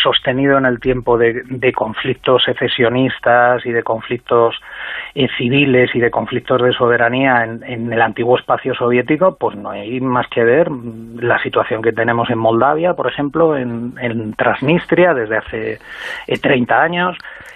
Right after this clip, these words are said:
en el caso de Ucrania des-, y de Crimea desde el dos mil catorce, en el mencionado caso de Georgia desde dos mil ocho, eh, sus interferencias en el conflicto de Nagorno-Karabaj entre Armenia y Azerbaiyán, y un largo etcétera, o sea que,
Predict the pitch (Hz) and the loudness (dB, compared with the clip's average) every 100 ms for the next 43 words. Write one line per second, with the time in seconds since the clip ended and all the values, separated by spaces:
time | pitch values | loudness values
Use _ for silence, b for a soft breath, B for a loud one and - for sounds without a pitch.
0 | B 180 151 131 131 135 123 113 139 131 | B 0 0 2 0 0 -2 2 2 2
1 | 127 123 120 120 120 147 120 113 - 117 | 2 2 2 0 -4 -6 -4 -4 -2 -2
2 | 127 127 117 113 110 113 110 107 113 113 | 2 4 2 0 -2 0 0 0 0 0
3 | 117 160 - 160 139 120 113 120 120 120 | 2 2 2 -2 -2 -4 -6 -4 0 2
4 | 110 117 120 113 - 117 113 - 117 113 | 2 0 0 -2 0 0 0 0 0 0
5 | 110 101 110 110 101 110 127 185 185 - | 0 0 0 0 -2 0 4 4 2 2
6 | 170 170 175 143 123 120 117 117 - 131 | 4 4 4 2 0 0 0 -2 -4 -4
7 | 113 117 - - 135 139 135 - 123 120 | -2 0 0 0 2 2 2 2 2 2
8 | 120 117 117 107 120 117 120 117 117 113 | 0 -2 0 -2 -4 -4 -2 2 4 4
9 | 113 113 110 110 113 143 170 170 131 120 | 2 -2 -2 0 4 4 4 2 -4 -6
10 | 117 113 117 113 113 110 - 117 110 123 | -4 -4 -6 -6 -4 -4 -6 -6 -2 0
11 | 170 - - 104 120 117 135 170 - 135 | -2 -4 -16 -12 -4 -2 0 -2 -4 -6
12 | 127 127 110 107 98 107 101 101 | -4 -2 -2 -4 -6 -10 -10 -12